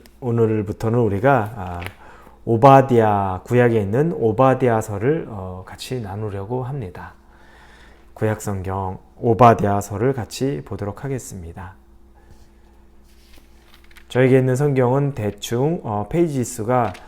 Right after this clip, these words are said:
천이백팔십사 페이지 정도 됩니다. 오바댜, 구약에 있는 오바댜입니다.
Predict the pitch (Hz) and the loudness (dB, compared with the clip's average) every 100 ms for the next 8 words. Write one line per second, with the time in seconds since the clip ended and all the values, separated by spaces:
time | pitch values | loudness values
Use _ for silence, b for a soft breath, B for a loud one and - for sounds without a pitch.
0 | B B - - 202 185 156 170 - - | B B -18 -4 0 2 4 4 2 -10
1 | 95 104 175 180 - 175 - - - b | -12 -8 -6 -4 -4 -6 -8 -20 -20 b
2 | b b b b - - - 131 143 - | b b b b -18 -12 -6 -2 0 2
3 | 180 147 135 104 98 113 123 90 82 82 | 4 4 2 -2 -4 -6 -6 -10 -12 -14
4 | - - - - - - - - b b | -18 -20 -20 -20 -20 -20 -20 -20 b b
5 | b b b - - - - - - 104 | b b b -20 -20 -20 -20 -20 -8 0
6 | 117 107 101 117 175 190 - - - - | 2 2 0 0 -2 -8 -20 -20 -20 -20
7 | _ b b - - 123 117 107 120 120 | _ b b -16 0 0 2 0 -2 -2
8 | 101 110 110 110 92 87 87 85 92 92 | -2 -2 -2 -2 -8 -12 -16 -18 -18 -20
9 | 101 | -20